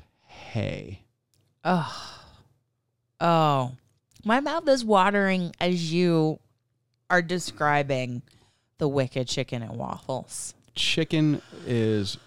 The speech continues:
Speaker 1: juicy
Speaker 2: Mm.
Speaker 1: and crispy and perfectly cooked. The Belgian waffle had a crispy exterior with the fluffy, soft interior. The maple whiskey butter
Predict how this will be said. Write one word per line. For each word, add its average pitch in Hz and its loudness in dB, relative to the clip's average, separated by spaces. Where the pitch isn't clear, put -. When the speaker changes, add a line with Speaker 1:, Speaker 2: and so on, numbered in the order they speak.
Speaker 1:
juicy 147 -2
Speaker 2:
Mm. 175 2
Speaker 1:
and 104 0
crispy 139 -2
and 101 -6
perfectly 101 -4
cooked. - -8
The 104 -6
Belgian 101 0
waffle 120 -2
had 95 -10
a - -12
crispy - -4
exterior 120 2
with 104 -4
the 104 -6
fluffy, 113 -4
soft 101 -6
interior. 117 -2
The 95 -8
maple 98 0
whiskey 98 -6
butter 104 -4